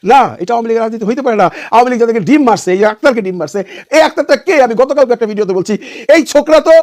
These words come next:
সামনে বুকের মধ্যে গুলি দিয়া ঘোড়ার মতো পোলা, বুক খুইলা দিব যে, "মানে গুলি কর",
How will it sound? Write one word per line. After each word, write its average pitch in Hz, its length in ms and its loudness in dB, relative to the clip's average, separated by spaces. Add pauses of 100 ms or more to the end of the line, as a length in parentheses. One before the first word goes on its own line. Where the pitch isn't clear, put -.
(220)
সামনে 320 340 -2
বুকের 330 340 0
মধ্যে 277 220 0
গুলি 370 260 4
দিয়া 311 220 4 (180)
ঘোড়ার 311 200 2
মতো 220 160 -2
পোলা, 156 240 -10 (400)
বুক 349 180 2
খুইলা 381 200 4
দিব 277 160 2
যে, 254 80 0
"মানে 262 120 4
গুলি 294 200 -2
কর", 175 180 -6